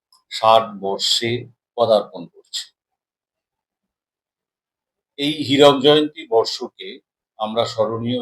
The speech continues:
রাখার জন্য বিভিন্ন কর্মসূচি গ্রহণ করেছি। সেখানে আমাদের মধ্যে উপস্থিত থাকবেন মাননীয় অর্থমন্ত্রী পশ্চিমবঙ্গ সরকারের শ্রীমতী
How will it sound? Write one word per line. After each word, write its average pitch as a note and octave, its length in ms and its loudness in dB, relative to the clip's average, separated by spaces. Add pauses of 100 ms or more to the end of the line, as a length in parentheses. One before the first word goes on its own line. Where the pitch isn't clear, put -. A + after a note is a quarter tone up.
রাখার A2 320 0 (140)
জন্য G2 240 -12 (1040)
বিভিন্ন B2+ 360 -4 (400)
কর্মসূচি G#2+ 680 -4
গ্রহণ - 260 -16 (100)
করেছি। - 360 -14 (3000)
সেখানে D#3 420 -2 (200)
আমাদের B2+ 320 2 (120)
মধ্যে B2 280 0 (200)
উপস্থিত - 400 -8 (120)
থাকবেন A2+ 340 -4 (640)
মাননীয় A#2 500 -2 (300)
অর্থমন্ত্রী G#2 600 -12 (140)
পশ্চিমবঙ্গ G#2 440 -12 (140)
সরকারের G2+ 440 -8 (560)
শ্রীমতী G#2 360 -12